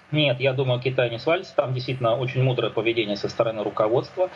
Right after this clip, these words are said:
Несмотря на все провокации, которые начались, э, с приезда, они её там называют ведьмой,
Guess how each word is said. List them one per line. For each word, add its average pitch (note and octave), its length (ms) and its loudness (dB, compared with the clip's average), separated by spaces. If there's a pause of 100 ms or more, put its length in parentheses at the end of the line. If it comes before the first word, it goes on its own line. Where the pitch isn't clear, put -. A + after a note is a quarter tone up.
(240)
Несмотря C#3+ 420 2
на C#3 80 0
все C3 160 -2
провокации, C3 540 0
которые A#2+ 320 -2
начались, A#2+ 440 -4
э, G#2+ 360 2
с - 60 -10
приезда, A#2+ 640 0 (380)
они D3+ 200 2
её C#3 100 -2
там C3+ 140 0
называют C3+ 340 0
ведьмой, G#2 400 -4